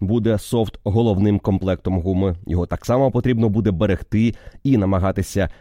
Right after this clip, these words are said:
не перегріти гуму на перших колах відрізку, тримати її у належному стані протягом більшості відрізку і намагатися витиснути максимум уже перед підстопом. І ця боротьба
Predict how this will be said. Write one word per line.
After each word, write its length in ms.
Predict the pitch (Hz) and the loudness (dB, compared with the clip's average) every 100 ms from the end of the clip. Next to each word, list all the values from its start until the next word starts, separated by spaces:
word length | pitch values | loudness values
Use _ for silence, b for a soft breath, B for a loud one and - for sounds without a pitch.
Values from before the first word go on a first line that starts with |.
| b | b
не 300 | 107 120 127 | 4 4 4
перегріти 600 | - 113 101 90 110 101 | 2 0 0 0 0 -2
гуму 380 | 82 101 95 87 | -2 0 2 2
на 160 | 82 76 | 0 -2
перших 460 | 117 127 113 123 | -2 -2 -2 -4
колах 360 | - 117 110 98 | -2 0 0 -2
відрізку, 540 | 95 107 107 - 101 | -2 -2 -2 -2 -4
тримати 480 | 92 87 90 98 101 | -2 -2 -2 -2 0
її 300 | 92 87 95 | 0 0 -2
у 180 | - 90 | -2 -2
належному 500 | 87 95 85 90 82 | -2 -2 -2 -2 -2
стані 340 | - 87 85 | -2 -2 -2
протягом 480 | - 80 80 73 76 | -6 -8 -8 -6 -6
більшості 680 | 67 117 147 - 113 - 104 | -2 -2 0 -2 -4 -2 -2
відрізку 520 | 95 131 147 139 117 B B - | 2 2 2 0 -2 B B 0
і 80 | |
намагатися 760 | 165 123 101 110 113 104 113 104 b b | 2 4 2 2 0 -2 -2 -2 b b
витиснути 580 | 92 117 120 113 110 98 | 0 2 2 0 0 2
максимум 500 | 98 104 107 92 92 | 0 0 0 0 0
уже 220 | 92 92 | -2 -2
перед 360 | - 95 87 80 | -2 -2 -2 -4
підстопом. 680 | - 80 - 95 - 60 - - _ - | -8 -10 -4 -4 -4 -10 -12 -20 _ -6
І 320 | 110 107 101 - | 0 0 0 -4
ця 200 | - 185 | 0 0
боротьба 520 | 196 170 120 104 139 | 2 0 2 2 0